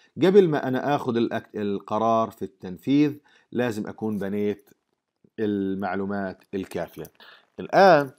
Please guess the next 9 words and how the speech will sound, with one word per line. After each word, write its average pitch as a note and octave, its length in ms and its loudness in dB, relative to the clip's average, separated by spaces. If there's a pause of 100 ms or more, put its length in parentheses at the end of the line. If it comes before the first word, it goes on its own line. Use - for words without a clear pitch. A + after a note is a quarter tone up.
(340)
لو G#2+ 160 2
اجينا D3+ 280 4
قلنا C3 300 2
مثلًا A#2+ 340 -4
بدنا G#2+ 160 -4
نعلم A#2+ 340 2
حساب B2 580 4 (220)
وقلنا A#2+ 360 4
للطالب، A#2+ 640 8